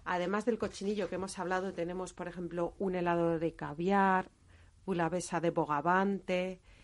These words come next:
eh, foie de pato. Aquí ya nos vamos a un champán Grand Vintage, un Moet Chandon Grand Vintage.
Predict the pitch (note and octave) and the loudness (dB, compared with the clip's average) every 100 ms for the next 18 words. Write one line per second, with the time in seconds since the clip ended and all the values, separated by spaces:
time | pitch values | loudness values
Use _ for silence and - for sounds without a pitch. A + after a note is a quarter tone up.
0 | - - - - F#3 F3+ E3+ - F#3 E3+ | -20 -20 -14 -4 -2 -2 -4 0 2 4
1 | E3+ - G3+ G3+ F#3+ F#3 F#3+ - - - | 2 0 0 0 -2 -2 -4 -10 -20 -20
2 | - - - F3+ - G#3 G#3 G3+ G3 G3 | -20 -20 -4 -4 0 4 6 6 4 4
3 | F#3+ - - F#3+ F#3 F#3+ F#3+ F#3 F3+ - | 2 0 -2 0 2 2 2 0 -2 -2
4 | F3+ F3 F#3 F3+ F3 G3 F3 E3+ E3 D#3 | -2 2 2 2 2 4 4 4 0 2
5 | F#3 F#3 - - F3+ E3+ E3+ - E3+ D#3+ | 2 2 -2 -10 -6 -4 -6 -8 -8 -8
6 | D#3 D#3 D3+ D3+ - G3 G3 G3 | -8 -8 -8 -12 -4 -2 -2 -6